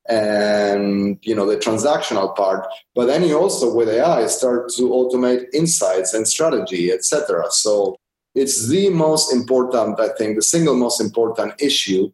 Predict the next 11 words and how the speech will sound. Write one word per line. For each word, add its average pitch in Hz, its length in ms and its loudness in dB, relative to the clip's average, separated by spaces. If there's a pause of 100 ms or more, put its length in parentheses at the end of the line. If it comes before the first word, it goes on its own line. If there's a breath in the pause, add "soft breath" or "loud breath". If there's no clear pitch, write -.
(280)
in 113 260 0
the 104 340 0
realm 110 320 0
of 98 180 -4
talent. 104 560 -2 (340)
And 113 280 0
there's 117 220 0
no 143 200 2
simple 127 380 0
solution, 113 560 0
but, 104 240 0